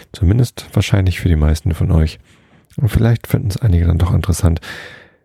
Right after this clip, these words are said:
Ähm, ich find's zumindest ganz spannend und zwar geht's um meine Arbeit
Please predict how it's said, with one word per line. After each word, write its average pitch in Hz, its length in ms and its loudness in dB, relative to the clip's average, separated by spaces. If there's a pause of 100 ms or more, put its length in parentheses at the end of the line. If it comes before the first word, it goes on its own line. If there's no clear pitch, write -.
(200)
Ähm, 80 240 0
ich - 180 -4
find's 107 240 -2
zumindest 92 380 0
ganz 87 220 0
spannend 82 420 0
und 85 200 0
zwar 95 500 0
geht's - 320 -4
um 85 560 0
meine 80 480 0
Arbeit 80 580 2